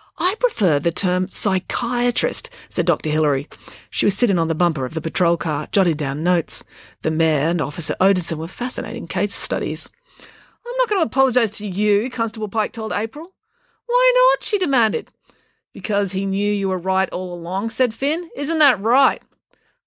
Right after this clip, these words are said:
"I don't know what you're talking about," said the constable, fidgeting with his belt and not making eye contact. "Really?" said Doctor Hillary, "because a flushed face and nervous twitching are tells commonly associated with lying."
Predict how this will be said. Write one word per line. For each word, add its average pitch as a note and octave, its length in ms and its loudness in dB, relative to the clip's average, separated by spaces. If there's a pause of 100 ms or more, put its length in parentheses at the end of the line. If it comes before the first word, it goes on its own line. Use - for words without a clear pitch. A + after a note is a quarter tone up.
"I - 60 -20
don't G3 140 2
know E3 80 0
what - 140 -4
you're G#3 80 -2
talking D4+ 320 2
about," B3+ 280 2
said F3+ 120 0
the E3+ 60 -4
constable, - 500 -6 (300)
fidgeting D#3+ 440 0
with D3+ 100 -6
his D#3+ 120 -4
belt D#3 300 -2
and - 100 -12
not - 140 -8
making D#3+ 260 -6
eye F#3 220 -6
contact. D#3+ 480 -10 (560)
"Really?" B3 480 2
said E3+ 180 -2
Doctor D#3+ 280 -4
Hillary, - 400 -4 (440)
"because A#3+ 280 2
a B3 40 2
flushed - 380 -6
face A3 460 -2
and F#3 180 2
nervous G#3+ 400 2
twitching - 560 -6
are C4 260 -2
tells B3 460 0
commonly A#3+ 460 2
associated A3 540 0
with C#3+ 180 -4
lying." C#3+ 640 -6